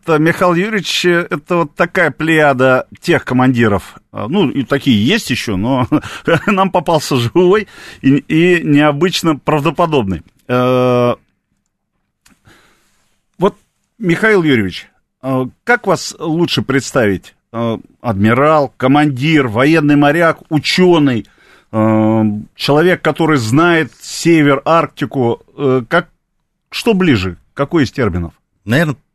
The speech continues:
Speaker 2: потомственный подводник.
Speaker 1: Ну, у военных тут своя, моряки вообще.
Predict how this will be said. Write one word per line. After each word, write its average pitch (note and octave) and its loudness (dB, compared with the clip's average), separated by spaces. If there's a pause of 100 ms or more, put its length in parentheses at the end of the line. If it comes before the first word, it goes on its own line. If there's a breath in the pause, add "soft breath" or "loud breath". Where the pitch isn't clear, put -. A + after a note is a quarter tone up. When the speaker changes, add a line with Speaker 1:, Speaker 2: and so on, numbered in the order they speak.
(140)
Speaker 2:
потомственный G#2+ -2
подводник. D2 -10 (1000)
Speaker 1:
Ну, A#2+ 0
у - -2
военных A#2 -2
тут - -16
своя, A2+ -6
моряки B2 -4
вообще. B2 -6